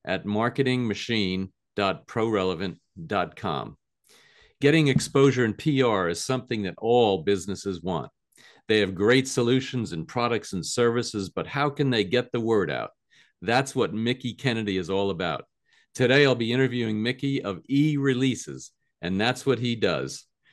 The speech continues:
So let me tell you a little bit about Mickey. Mickey Kennedy is the founder and president of E-Releases,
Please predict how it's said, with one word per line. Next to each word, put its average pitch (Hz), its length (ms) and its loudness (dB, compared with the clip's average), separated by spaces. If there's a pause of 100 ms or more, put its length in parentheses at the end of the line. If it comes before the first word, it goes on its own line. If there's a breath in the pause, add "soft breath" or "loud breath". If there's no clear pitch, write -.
(100 soft breath)
So - 140 -2
let 143 140 4
me 175 80 4
tell 156 220 4
you 135 100 6
a 120 60 0
little 123 160 2
bit 117 120 2
about 107 320 0
Mickey. 80 440 -8 (720 loud breath)
Mickey 143 280 2
Kennedy 131 440 2
is 92 140 0
the 98 80 -4
founder 139 580 0 (140)
and 101 180 -8
president 131 560 0
of 92 220 -6
E-Releases, 127 920 0